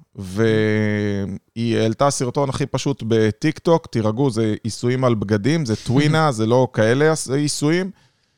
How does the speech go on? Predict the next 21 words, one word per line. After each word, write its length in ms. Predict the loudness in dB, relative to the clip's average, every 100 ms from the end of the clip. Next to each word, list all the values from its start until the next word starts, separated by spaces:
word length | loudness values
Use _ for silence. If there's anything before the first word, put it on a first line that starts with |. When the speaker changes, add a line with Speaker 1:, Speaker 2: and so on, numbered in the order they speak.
| _ -6
Speaker 1:
סרטון 420 | -2 2 4 2
הכי 160 | 2
פשוט 300 | -2 -2 -2
שהיא 120 | -2 -2
תוך 160 | -2
כדי 260 | 0 0 0
מסבירה, 760 | 0 -2 -2 0 2 4 2 0 -6
חמישים 520 | -4 -2 0 -2 0
אלף 200 | 0 -2
צפיות, 680 | -4 -4 0 2 2 0 -12 -6
והיום 340 | 0 2 2
Speaker 2:
כן. 40 | 0
Speaker 1:
בפייסבוק, 720 | -2 0 0 0 0 0 -4 -20 _ _
סרטון 360 | -2 0 2 2
של 160 | 0
חמש 340 | 0 0 0 2
מאות 160 | 0
צפיות 300 | 0 0 0
זה 80 | 0
סרטון 440 | -2 -4 -2 -2 2
טוב, 400 | 4 4 2